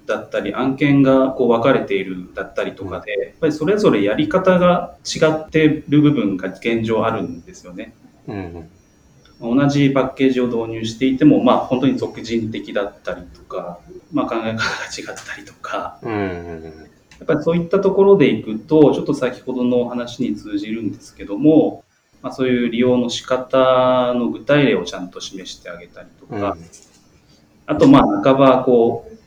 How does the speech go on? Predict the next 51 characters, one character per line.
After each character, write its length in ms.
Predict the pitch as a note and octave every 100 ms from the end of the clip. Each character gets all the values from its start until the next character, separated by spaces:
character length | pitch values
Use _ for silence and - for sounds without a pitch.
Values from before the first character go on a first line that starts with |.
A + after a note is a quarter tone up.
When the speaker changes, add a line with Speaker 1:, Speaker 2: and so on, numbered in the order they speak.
| _ _
Speaker 1:
こ 80 | -
ち 120 | C#3
ら 120 | C3+
か 100 | C3
ら 80 | B2 -
指 140 | -
定 180 | B2 B2
し 160 | -
て、 340 | - A#2 A2+ -
ま 80 | C3
あ、 40 |
あ 20 | A2+
る 80 | G#2+
意 20 |
味 120 | F#2
強 200 | - G#2+
制 160 | - G2
的 200 | G2+ G2+
に 120 | F#2
使 180 | - -
っ 120 | -
て 80 | F#2+
も 100 | F#2+
ら 100 | -
っ 80 | -
た 80 | -
り 120 | F2+
と 100 | -
か、 280 | - G#2 F2+ F#2+ G#2+ E2 G2+ - F#2
Speaker 2:
<laughs> 680 | - _ _ _ - _ -
Speaker 1:
ま 80 |
あ、 20 | D3+
そ 120 | -
う 40 |
い 20 |
う 20 | -
ち 100 | E3+
ょ 40 |
っ 40 |
と 80 | -
力 380 | A2 - B2 -
技 280 | C#3+ - A2+
的 200 | A2 A#2+
な 120 | A2+ A2+
と 120 | A#2
こ 140 | B2+
ろ 100 | A#2+
も 100 | G2
絡 220 | - A2
め 120 | A#2 G#2+
て 240 | G2+ E2+